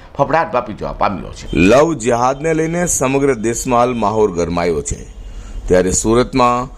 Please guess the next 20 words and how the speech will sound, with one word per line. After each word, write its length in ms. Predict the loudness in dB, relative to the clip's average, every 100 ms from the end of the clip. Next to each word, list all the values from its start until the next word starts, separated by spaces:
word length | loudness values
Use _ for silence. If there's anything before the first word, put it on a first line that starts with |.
| -16 0
હાલ 180 | 2 2
બીજો 360 | 0 0 2 0
જ 160 | 0
કિસ્સો 300 | -6 -4 -4
સામે 300 | -2 -2 0
આવ્યો 220 | -2 -2 0
છે, 140 | 0
જેમાં 340 | 2 2 2 0
મુસ્લિમ 480 | -2 -2 0 0 0
યુવતીને 500 | -2 -2 -2 0 0 0
હિન્દુ 300 | -2 0 0
યુવાન 380 | 2 2 2 0
સાથે 380 | -2 0 0 -2 -4 -10 -16 -2
લગ્ન 380 | 2 2 2 -2
કરવાનું 440 | 0 0 2 0 -4
ભારે 280 | -2 0
પડી 260 | 0 -2 -2
જવા 180 | 0 0
પામ્યું 360 | 0 -2 -4 -8
છે. 160 | -12